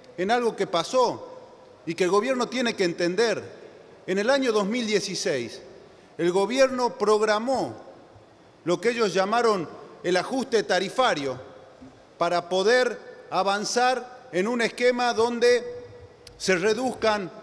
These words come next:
sensiblemente los subsidios a la tarifa de servicios públicos. Decisión política que seguramente los bloques que estamos acá tenemos distintas opiniones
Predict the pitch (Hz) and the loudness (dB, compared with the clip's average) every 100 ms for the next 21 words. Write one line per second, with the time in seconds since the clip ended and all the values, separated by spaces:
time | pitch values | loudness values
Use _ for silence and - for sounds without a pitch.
0 | - - - - 196 208 240 214 208 226 | -20 -20 -14 -4 -2 -2 0 0 0 0
1 | 220 180 156 185 - 220 202 156 147 165 | 0 0 0 -2 -2 2 2 2 0 -2
2 | 165 147 127 139 151 139 - 139 113 117 | 0 -2 -2 -4 -2 -4 -6 -6 -6 -4
3 | 117 - - - - - 208 214 226 285 | -6 -6 -14 -20 -20 -2 0 0 0 0
4 | 269 262 269 277 277 262 262 220 - - | 2 2 2 0 -6 -2 0 0 -6 -20
5 | - - - - 208 233 254 269 247 277 | -20 -20 -20 -2 0 0 2 2 2 -2
6 | 262 220 202 262 254 202 202 254 240 220 | 0 0 2 2 2 -4 -2 0 -2 -2
7 | 220 262 262 254 240 254 214 190 - 269 | -2 0 -2 -2 -2 0 -2 -4 -2 -2
8 | 262 220 214 208 208 254 226 147 117 | 0 0 0 -4 -4 0 0 0 -6